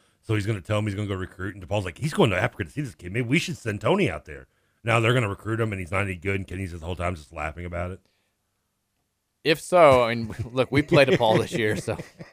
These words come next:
Speaker 2: he can get his last laugh there, and they can get theirs.
Speaker 1: Seems like a lot to do with the sake of our own recruiting, but, you know.
Speaker 2: Also an odd time with the transfer portal
Speaker 1: <laughs> That's what I'm
Speaker 2: opening
Speaker 1: saying.
Speaker 2: wide after coming off of a four and twenty-eight season.
Speaker 1: It's very vengeful to have your focus on, but, you know.
Speaker 2: If so, I applaud the pettiness, 'cause that would be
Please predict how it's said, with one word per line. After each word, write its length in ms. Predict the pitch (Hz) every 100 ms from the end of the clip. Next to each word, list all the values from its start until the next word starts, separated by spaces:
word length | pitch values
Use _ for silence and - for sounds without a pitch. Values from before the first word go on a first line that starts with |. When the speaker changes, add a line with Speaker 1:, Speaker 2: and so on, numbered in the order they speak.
| - - _ -
Speaker 2:
he 120 | 135
can 80 | 135
get 80 |
his 100 | 135
last 300 | 120 135 131
laugh 240 | 131 120 -
there, 220 | 113 104
and 100 | 101
they 80 | 107
can 120 | 117
get 140 | 107
theirs. 400 | - 104 95 98 - _
Speaker 1:
Seems 180 | - 285
like 120 | 233
a 60 | 180
lot 240 | 170 190
to 80 | 175
do 180 | 147 170
with 120 | 165
the 80 | 131
sake 320 | - 151 151
of 120 | 131
our 120 | 127
own 140 | 131 135
recruiting, 560 | 117 - 139 113 113
but, 140 | 131 135
you 100 | 135
know. 320 | 135 123 120 -
Speaker 2:
Also 240 | 170 190
an 60 | 170
odd 200 | 151 156
time 300 | 135 135 139
with 120 | 135
the 60 |
transfer 280 | - 226 -
portal 240 | - 127 131
Speaker 1:
<laughs> 20 |
That's 160 | 254
what 80 | 208
I'm 60 | 131
Speaker 2:
opening 40 |
Speaker 1:
saying. 100 | 123
Speaker 2:
wide 260 | 123 127 127
after 260 | 117 - 214
coming 200 | 151 135
off 100 | 120
of 100 | 117
a 80 |
four 280 | 113 - 135
and 80 | 131
twenty-eight 400 | 135 131 123 120
season. 280 | 117 113 269
Speaker 1:
It's 100 | 247
very 280 | 185 202 170
vengeful 560 | 127 156 175 - 170
to 60 | 151
have 180 | 160 143
your 80 |
focus 500 | 117 - 151 - 143
on, 380 | 131 113 117 180
but, 220 | 143 139
you 80 | 165
know. 240 | 120 123 -
Speaker 2:
If 140 | 214
so, 240 | - 269 254
I 100 | 208
applaud 280 | - 202
the 100 | 185
pettiness, 440 | - 160 110 92 -
'cause 180 | 127 107
that 200 | 160 147
would 100 | 131
be 380 | 139 139 -